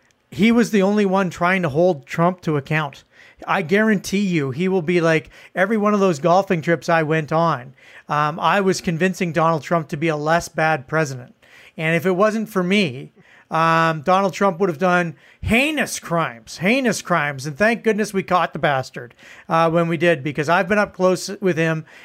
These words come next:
and I can tell you, uh, this is just the tip of the iceberg." Um, and that's what I'm expecting. Like, that's how you'll start to see, when you see this switch, it will be a light switch. It will not be, you know, "Well, you, maybe I was wrong." They will have ju-, they will post hoc,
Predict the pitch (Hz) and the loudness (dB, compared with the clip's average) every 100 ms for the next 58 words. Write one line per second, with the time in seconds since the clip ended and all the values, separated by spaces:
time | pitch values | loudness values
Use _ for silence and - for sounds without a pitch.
0 | - 156 165 165 165 180 185 165 185 180 | -10 -2 -2 0 0 0 -2 -2 2 4
1 | 165 151 147 - - - 151 156 151 151 | 4 0 -2 -6 -20 -10 -2 2 2 0
2 | 165 160 175 - 139 180 160 147 151 156 | -4 -4 -6 -6 -4 -4 -2 -4 -2 -4
3 | - 123 131 - - - _ 156 151 156 | -8 -16 -16 -20 -20 -20 _ -2 0 0
4 | 175 180 214 240 254 233 214 - 208 202 | -2 0 0 2 2 2 0 -2 -2 -2
5 | 156 135 165 - - - - 156 226 247 | -6 -6 -6 -8 -20 -20 -4 0 0 0
6 | 233 233 220 202 - 202 190 - - 190 | 0 2 0 -2 0 -2 -2 -10 -10 -6
7 | 190 208 220 233 247 240 - 202 254 - | -2 -2 -2 -2 0 -2 -2 -2 -2 -6
8 | - - - 233 233 226 226 233 214 214 | -20 -16 -2 0 2 2 2 2 4 2
9 | 214 - 151 131 214 220 226 226 226 226 | 0 -6 -6 -6 -6 -2 -2 0 -2 -2
10 | 156 190 233 170 156 - _ _ _ _ | -4 -2 0 0 -2 -8 _ _ _ _
11 | _ - 170 175 170 175 175 175 170 165 | _ -8 -2 0 2 4 4 4 2 -2
12 | 175 175 190 185 175 165 156 175 131 160 | -4 0 2 2 2 0 -2 -2 -4 -10
13 | - 214 - 175 180 226 240 196 196 151 | -18 -20 -14 -4 0 2 4 2 0 -4
14 | 123 247 202 202 190 - 208 233 - 185 | -8 -6 0 2 2 0 0 0 -2 0
15 | 180 190 | 0 0